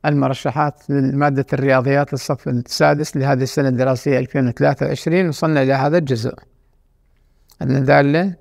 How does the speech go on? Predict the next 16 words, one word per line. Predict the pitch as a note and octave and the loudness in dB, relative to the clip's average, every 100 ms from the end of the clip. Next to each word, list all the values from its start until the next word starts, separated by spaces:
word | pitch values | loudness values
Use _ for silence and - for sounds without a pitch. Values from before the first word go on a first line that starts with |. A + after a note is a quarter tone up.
| - | -6
تكاملها | C#3+ C#3+ C#3 C#3 B2+ | -2 0 2 2 0
محدد، | A2+ - C#3 C#3+ F3+ - | -2 -4 -2 2 2 0
ودالة | C#3+ B2+ C#3+ C3+ | -2 0 2 0
تحتوي | C3+ D#3+ - C#3+ | -2 -6 -2 -2
على | C3 B2 | -2 -2
تجزئة، | E3 D3 E3+ F#3+ G#3 | -2 0 0 0 -2
حتى | - E3 | -4 -6
استفاد | D3 D3 C#3 C#3 | -4 -2 -2 0
من | C3 | 0
هذه | C#3+ D3 | 0 -2
الفقرة | - - C#3+ | -4 -6 -4
بالتجزئة، | C3+ C#3+ D#3+ C#3+ E3+ F#3 F#3 _ _ _ - | -4 -4 -4 0 0 0 -2 _ _ _ -2
والدوال | D3+ C#3+ C3+ C#3+ D3+ | 0 0 0 2 2
التي | D3 C#3 C3+ C#3+ | 2 0 0 0
لا | C#3 D#3+ | 0 -2
تحقق | - E3 D#3+ D#3 - | -2 -2 -2 -2 -4